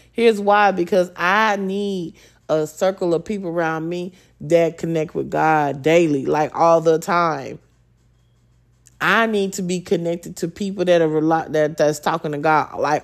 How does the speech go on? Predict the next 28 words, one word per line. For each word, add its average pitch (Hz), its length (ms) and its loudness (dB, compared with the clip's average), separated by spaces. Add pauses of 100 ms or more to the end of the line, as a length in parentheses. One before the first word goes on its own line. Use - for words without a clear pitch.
all 160 240 4
throughout 156 320 0
the 160 60 -8
day, 160 200 4
<laughs> - 40 -10
all 180 320 4
the 160 160 -2
time. 185 480 -4 (340)
'Cause 208 140 0
if 208 160 0
I 208 180 4
don't, 226 500 0 (840)
I 214 160 2
need 233 300 -4
that 220 120 4
accountability. 208 760 -4
You 208 180 -6
need 226 220 -6
that 190 160 2
accountability. 196 600 -6
We 180 60 -16
need 202 300 -8
each 190 260 -12
other. 175 720 0 (1160)
Oh 190 100 0
my 202 220 -2
gosh, 185 540 -4
y'all. 143 500 -6